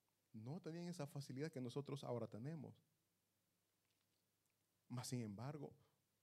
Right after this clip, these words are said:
eso no le impidió a ellos buscar a Jesús y adorarle. No se lo impidió. O yo, yo pregunto,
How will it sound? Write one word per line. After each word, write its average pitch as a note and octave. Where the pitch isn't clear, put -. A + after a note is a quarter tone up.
eso C3+
no C#3+
le G3
impidió F#3
a D#3
ellos A3+
buscar C#3
a F3
Jesús D#3+
y C#3
adorarle. B2+
No A#2
se E3
lo F#3+
impidió. E3+
O C#3+
yo, D3+
yo C#3+
pregunto, F3+